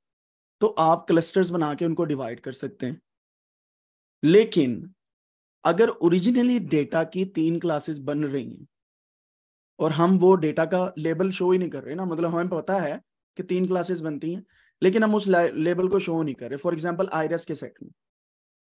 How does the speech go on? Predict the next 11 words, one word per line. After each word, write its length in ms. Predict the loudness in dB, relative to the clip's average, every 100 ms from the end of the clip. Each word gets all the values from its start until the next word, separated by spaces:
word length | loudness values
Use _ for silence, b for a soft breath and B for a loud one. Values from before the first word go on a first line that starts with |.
| _ _
तो 340 | 2 2 2 -2
how 140 | 0 0 0
can 200 | -2 -2 0
we 200 | 0 0
know 480 | 0 -2 -2 -6 -8 _ _ _ _ _
कि 60 | -6 -6 _ _ _ -4
कितने 300 | -2 -2 -2
क्लस्टर 360 | -2 -4 -4
हमें 180 | -4 -4
बनाने 300 | -4 -4 -6
हैं? 160 | -8